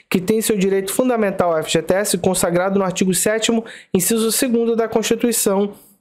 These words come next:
Federal, consequentemente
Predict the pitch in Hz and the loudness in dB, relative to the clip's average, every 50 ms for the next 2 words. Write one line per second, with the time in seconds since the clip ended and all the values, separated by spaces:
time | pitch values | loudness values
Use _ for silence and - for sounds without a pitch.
0 | _ _ - - 233 240 233 233 233 233 196 165 143 123 107 - - - _ _ | _ _ -2 0 0 2 2 0 0 2 0 0 0 0 -2 -4 -6 -14 _ _
1 | _ _ _ _ _ _ _ _ _ _ _ _ _ _ _ - 233 262 294 190 | _ _ _ _ _ _ _ _ _ _ _ _ _ _ _ 0 0 0 2 2
2 | - 254 226 240 - 214 214 214 - - 185 185 202 233 220 - 254 226 - | 0 0 0 2 0 0 0 2 0 0 2 2 2 0 0 -2 -2 -4 -4